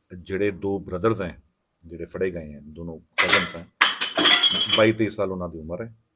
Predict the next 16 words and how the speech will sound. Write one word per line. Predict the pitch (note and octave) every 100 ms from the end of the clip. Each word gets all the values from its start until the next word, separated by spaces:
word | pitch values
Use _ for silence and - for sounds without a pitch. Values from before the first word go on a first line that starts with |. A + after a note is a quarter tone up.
| -
ਇੱਕ | F2
ਦਾ | F#2
ਨਾਂ | F#2 F#2
ਗੁਰਲਾਲ | E2+ D#2+ E2+ F#2+ G2+
ਹੈ, |
ਦੂਜਾ, | F2 E2 F2 E2+ E2+
ਦੂਜਾ | F2 F2
ਪਰਵੇਜ਼ | E2+ - E2 F#2 G2
ਹੈ। | F#2+ _ _ _ _ -
ਇਹ | -
ਪੱਟੀ | A2+ A#2
ਦੇ | A2 G#2
ਰਹਿਣ | F2+
ਵਾਲੇ | E2+ E2+ F#2
ਹੈ |
ਜੀ, | F#2 G#2+